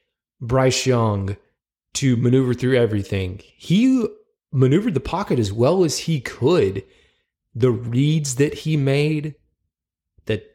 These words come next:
the checkdowns, just being able to go through his progressions, you could see he was not rocked even when he did get hit. Like, he was not shook. He was ready to stand in the pocket again and again and again. We saw him for three series, and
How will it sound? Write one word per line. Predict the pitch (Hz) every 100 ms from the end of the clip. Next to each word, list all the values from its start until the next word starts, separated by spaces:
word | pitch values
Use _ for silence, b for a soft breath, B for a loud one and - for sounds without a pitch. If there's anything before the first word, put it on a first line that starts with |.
| -
the | 110
checkdowns, | - - 156 - 160 147 147 147 143 127 -
just | - 110 _ _ _ _ 127 101
being | 139 185 170
able | 135 143 147
to | 123
go | 117 123
through | 123 120
his | 117 113
progressions, | - 104 113 113 - 101 101 110
you | 165
could | 196 180 160
see | - 147 147 139
he | 120 143 143
was | 127
not | 127 117 110 -
rocked | 104 95 131 143 - -
even | 123 123
when | 117 104
he | 107
did | 98 98 113 127
get | 139
hit. | 135 160
Like, | 107
he | 110
was | 117
not | 113 107
shook. | - - 131 131
He | 107
was | 101
ready | 107 120 117
to |
stand | 101 - 120
in | 117
the |
pocket | 104 - 120 -
again | 107 90 113 131
and | 123
again | 101 107 113
and | 107
again. | 98 113 156 175 b b b b b _ _ _ _ _ _ _ _ -
We | 139
saw | - 151 151
him |
for | 135
three | 120 135 151
series, | - 147 123 107 98
and | 104 98